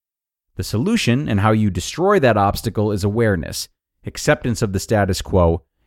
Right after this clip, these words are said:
and rewriting the story that is you. This way you can connect to the honest love you feel for them,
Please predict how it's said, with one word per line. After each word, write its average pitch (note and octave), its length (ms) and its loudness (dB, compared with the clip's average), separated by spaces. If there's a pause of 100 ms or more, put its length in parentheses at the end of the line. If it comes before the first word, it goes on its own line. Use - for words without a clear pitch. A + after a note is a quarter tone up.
and F#2 240 -4
rewriting A#2 560 2
the G2+ 80 0
story G2 420 4
that F2 220 2
is E2+ 180 0
you. E2 380 -2 (640)
This C#3 200 -2
way A#2 180 2
you A2 140 2
can A2 120 -4
connect G#2 380 -4
to A2 60 -2
the G2 160 -4
honest A2 380 -4
love G#2 260 2
you F#2+ 100 2
feel C#3+ 300 0
for F2 160 -2
them, B1 280 -8